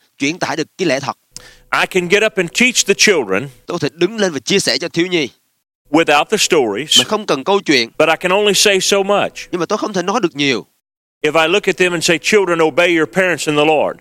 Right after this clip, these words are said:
Speaker 1: Nếu tôi nhìn các em và nói rằng các em phải vâng lời cha mẹ mình trong Chúa,
Speaker 2: I can only say this so many times.
Speaker 1: tôi không thể nói điều đó nhiều lần.
Speaker 2: And, and the children get tired of hearing it.
Speaker 1: Và con trẻ sẽ lấy làm chán khi nghe điều đó.
Speaker 2: But if we sing about it,
Speaker 1: Nhưng mà nếu chúng ta hát bài ca về nó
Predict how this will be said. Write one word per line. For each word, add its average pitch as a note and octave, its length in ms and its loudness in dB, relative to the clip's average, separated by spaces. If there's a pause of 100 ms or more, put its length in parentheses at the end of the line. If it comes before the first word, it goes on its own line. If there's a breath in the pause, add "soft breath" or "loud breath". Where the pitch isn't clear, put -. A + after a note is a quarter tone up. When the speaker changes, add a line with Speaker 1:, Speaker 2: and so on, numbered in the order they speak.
(100)
Speaker 1:
Nếu E3+ 80 -6
tôi F#3+ 180 0
nhìn D#3+ 200 -2
các G3+ 140 -4
em E3+ 140 2
và F3+ 100 -2
nói F3+ 200 -2
rằng C3+ 240 0 (220)
các - 140 -6
em F3 140 0
phải D3+ 120 -2
vâng F3 180 0
lời C#3 140 2
cha E3 160 2
mẹ C3 180 0
mình B2+ 260 -6
trong D#3 220 -6
Chúa, D#3 240 0 (420)
Speaker 2:
I D3+ 100 -4
can F#3 120 0
only G3+ 220 2
say G#3 260 2
this D3+ 140 -2
so E3 180 2
many E3 240 0
times. D#3+ 480 -6
Speaker 1:
tôi G3+ 80 -6
không G#3 180 -6
thể C3+ 220 0
nói G3+ 160 -4
điều E3+ 120 0
đó C#3+ 120 0
nhiều D#3+ 240 -2
lần. A2+ 180 2 (1000)
Speaker 2:
And, C#3 200 -4
and D#3 420 -2
the C#3+ 100 2
children F#3 440 0
get D#3+ 200 -2
tired G3+ 360 0
of D#3 120 2
hearing F3 260 0
it. E2+ 80 -10
Speaker 1:
Và B2+ 120 -4
con G3 160 -4
trẻ C#3+ 240 0
sẽ C3 280 0
lấy F#3 80 -2
làm C3 160 -2
chán F3+ 340 0
khi E3+ 120 -4
nghe E3 180 0
điều C3 140 -4
đó. G#2+ 200 -2 (160)
Speaker 2:
But E3 120 4
if F3 60 0
we F#3+ 160 0
sing C#4 280 2
about A2+ 300 0
it, - 60 -10
Speaker 1:
Nhưng G#3+ 80 -6
mà E3+ 80 0
nếu G#3+ 140 0
chúng A#3+ 160 -6
ta A3 100 0
hát G#3 260 -2
bài D4 140 0
ca A3 200 2
về D#3+ 120 -2
nó D3+ 200 0